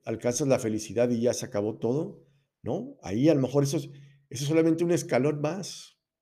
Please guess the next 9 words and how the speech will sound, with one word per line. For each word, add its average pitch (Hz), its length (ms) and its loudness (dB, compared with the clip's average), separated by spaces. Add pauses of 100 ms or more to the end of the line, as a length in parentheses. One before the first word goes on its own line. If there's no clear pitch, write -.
(400)
para 147 320 4
tu 147 140 -2
felicidad. 139 560 -2
Entonces, 135 560 -4 (1600)
en 127 100 2
realidad, 127 600 4
vivir 123 300 4
en 170 180 2
plenitud 151 880 2